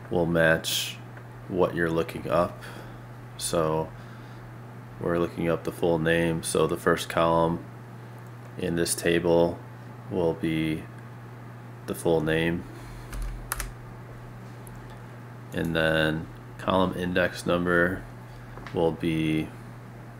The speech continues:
you can see right here, it says looks for value leftmost column of the table,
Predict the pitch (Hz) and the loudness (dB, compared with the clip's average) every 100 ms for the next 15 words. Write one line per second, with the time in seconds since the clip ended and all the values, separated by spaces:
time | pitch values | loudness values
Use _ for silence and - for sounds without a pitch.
0 | 247 - - 87 85 - 85 82 82 85 | -12 -8 -6 -6 -6 -2 2 4 4 2
1 | 87 85 90 - 87 82 82 80 80 85 | 2 0 0 0 2 4 6 6 6 4
2 | - 82 - 87 80 78 71 - 98 95 | 4 0 2 4 6 4 0 2 2 4
3 | 95 92 | 4 2